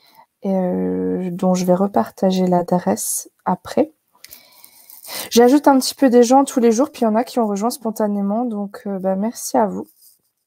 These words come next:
Parce que c'est vrai qu'à terme, j'aimerais bien diffuser directement sur le groupe Guérison pour tous, pour rester dans un concept, euh,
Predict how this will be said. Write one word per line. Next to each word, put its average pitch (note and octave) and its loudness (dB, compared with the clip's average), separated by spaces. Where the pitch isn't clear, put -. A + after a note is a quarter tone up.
Parce G3+ -4
que G#3 -8
c'est G3 -8
vrai G#3 -2
qu'à A3 0
terme, A3 -2
j'aimerais G3+ -2
bien G#3 0
diffuser G3 -6
directement F#3+ -6
sur - -10
le F#3 -2
groupe G3+ -8
Guérison F#3 -4
pour - -10
tous, - -20
pour G3 -4
rester G3 -2
dans F3+ -2
un F3 -8
concept, - -14
euh, - -10